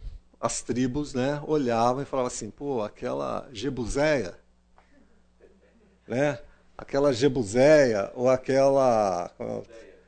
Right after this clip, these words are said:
Evéia, Ferezeia, aquela Ferezeia é, é mais bonita,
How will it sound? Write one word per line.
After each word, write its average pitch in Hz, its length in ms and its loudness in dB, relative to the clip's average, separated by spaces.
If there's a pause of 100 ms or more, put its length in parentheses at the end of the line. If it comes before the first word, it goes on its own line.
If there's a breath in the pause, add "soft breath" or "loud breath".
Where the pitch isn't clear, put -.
(200 loud breath)
Evéia, 123 1200 4
Ferezeia, 147 840 6
aquela 151 260 0
Ferezeia 156 880 4 (640 loud breath)
é, 135 420 0
é 170 40 6
mais 196 360 8
bonita, 180 840 8